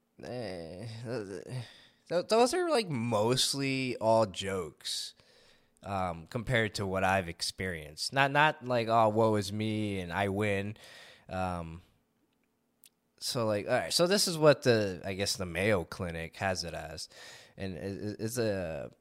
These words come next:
major depression disorder is a mood disorder that causes a persistent feeling of sadness and loss of interest,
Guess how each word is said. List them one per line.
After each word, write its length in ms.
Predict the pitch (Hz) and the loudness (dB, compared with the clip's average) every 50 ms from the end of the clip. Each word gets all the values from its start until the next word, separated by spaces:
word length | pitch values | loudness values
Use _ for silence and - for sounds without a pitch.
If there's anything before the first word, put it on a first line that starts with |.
| _ _ _ _ _ _ | _ _ _ _ _ _
major 240 | 120 123 131 131 131 | 0 2 2 2 2
depression 480 | 123 127 - - 139 120 113 - 120 98 | -2 -4 -2 2 2 2 2 0 -6 -4
disorder 380 | 95 - - 104 98 98 98 | -4 -2 0 0 0 2 0
is 120 | 92 90 95 | 0 -2 -2
a 120 | 95 95 | -4 -4
mood 420 | 92 107 123 151 170 190 190 175 | -2 0 2 4 4 4 4 2
disorder 640 | 139 127 117 - - 107 101 98 98 92 98 95 95 | 0 0 0 2 2 2 2 0 2 0 0 0 0
that 180 | 90 90 - - | -2 -4 -8 -10
causes 600 | - - 107 110 113 113 110 117 113 107 104 78 | 0 4 6 8 8 6 4 2 -2 -4 -4 -4
a 100 | 92 95 | -6 -6
persistent 960 | - - - 104 101 101 - - 127 131 139 135 - - 135 123 117 - - | -6 -8 -6 -4 -4 -2 -2 0 2 2 2 0 -2 -2 -4 -6 -6 -6 -14
feeling 560 | - - 104 107 113 110 113 113 110 107 104 | -12 -6 -4 -2 -2 0 -2 -2 -2 -4 -4
of 120 | 95 - - | -4 -4 -4
sadness 840 | - - - 82 92 92 92 85 90 90 90 90 92 - - - - - - - - - - _ _ - | -6 -4 -4 -2 0 0 0 0 -2 -4 -4 -4 -4 -4 -6 -6 -8 -14 -20 -20 -20 -20 -20 _ _ -10
and 180 | 90 87 87 95 | -8 -6 0 4
loss 440 | 107 120 127 127 127 - - - | 6 8 8 8 6 4 2 -2
of 160 | 104 92 82 82 | -2 -4 -6 -8
interest, 680 | 85 78 76 - - - 65 65 - - - - - | -8 -8 -8 -10 -10 -10 -10 -8 -8 -8 -8 -10 -20